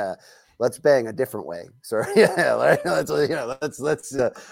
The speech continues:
let's keep that family strong, Luke. All right, enjoy that date. Uh, I'll be enjoying the boxing here.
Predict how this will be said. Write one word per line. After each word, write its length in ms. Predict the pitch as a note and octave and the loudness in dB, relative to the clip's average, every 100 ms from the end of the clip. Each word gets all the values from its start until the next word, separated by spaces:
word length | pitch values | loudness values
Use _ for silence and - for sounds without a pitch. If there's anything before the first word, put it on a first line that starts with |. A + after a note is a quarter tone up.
| - | -10
let's 140 | - C3+ | -6 -4
keep 180 | F3+ E3 | -2 4
that 180 | D3 | 4
family 280 | - D3 B2 | 4 0 0
strong, 480 | - - F#3+ D#3 B2 | -8 2 4 4 0
Luke. 220 | B2 A#2 | -6 -2
All 180 | C#3 D#3 | 2 4
right, 280 | C#3+ D#3+ A#2 | 4 4 2
enjoy 360 | A#2+ A2 E3+ | -6 0 0
that 260 | C#3+ A#2+ G#2 | 2 0 -2
date. 300 | A#2+ A2 G2 | -6 -6 -8
Uh, 60 | G#2+ | -4
I'll 240 | G#2 A2+ | 0 0
be 160 | A#2 B2+ | 0 -4
enjoying 400 | A#2 B2 A#2+ A2 | -6 -4 -4 -4
the 80 | G#2 | -6
boxing 420 | A2 G#2+ - G#2 | -4 -6 -8 -14
here. 200 | G2 G#2+ | -10 -10